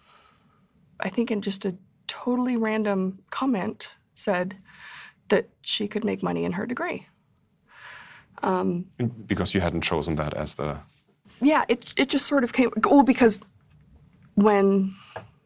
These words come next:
Speaker 1: we went to college, it was, I was gonna get married, and so then I wouldn't need money, right? 'Cause I didn't choose a degree for that.
Speaker 2: Right.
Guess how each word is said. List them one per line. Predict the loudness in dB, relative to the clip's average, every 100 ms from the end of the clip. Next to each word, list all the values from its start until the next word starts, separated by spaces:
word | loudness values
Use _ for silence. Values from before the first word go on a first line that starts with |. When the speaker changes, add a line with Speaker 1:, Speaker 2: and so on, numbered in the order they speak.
| 0
Speaker 1:
we | 2
went | 2 -2
to |
college, | 0 2 4 2 0 -6 -12 _ _ -2
it | -2
was, | 0 0 0
I | 0
was | 0
gonna | 0 0 -2
get | -2
married, | 2 4 4 2
and | 0
so | 0
then | 0 -2
I |
wouldn't | -2 -4 -2
need | 0
money, | 0 -2 -6 -12 -2
right? | 0 0 -4 -14 -14 -12 -12 -2
'Cause | 2
I | 2
didn't | 2 0
choose | 0 2 2
a | 0
degree | -4 -6 -8
for | -10
that. | -10 -10
Speaker 2:
Right. | -14 -16